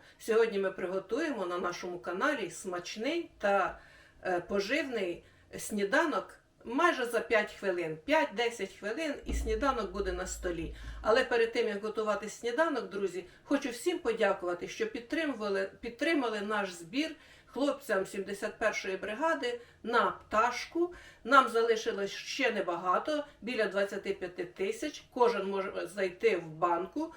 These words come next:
подивитися, контролювати. І надіємося, що ми разом з вами піднажмемося та закриємо цей збір, тому що кожен день на фронті важливий, кожне життя, кожне здоров'я нашого бійця важливе. Приступаємо!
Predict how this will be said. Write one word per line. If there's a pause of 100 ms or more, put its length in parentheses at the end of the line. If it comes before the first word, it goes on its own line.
(120)
подивитися,
контролювати. (340)
І
надіємося,
що
ми
разом
з
вами
піднажмемося (240)
та
закриємо
цей
збір,
тому
що
кожен
день (140)
на
фронті
важливий,
кожне
життя,
кожне
здоров'я
нашого
бійця
важливе. (400)
Приступаємо!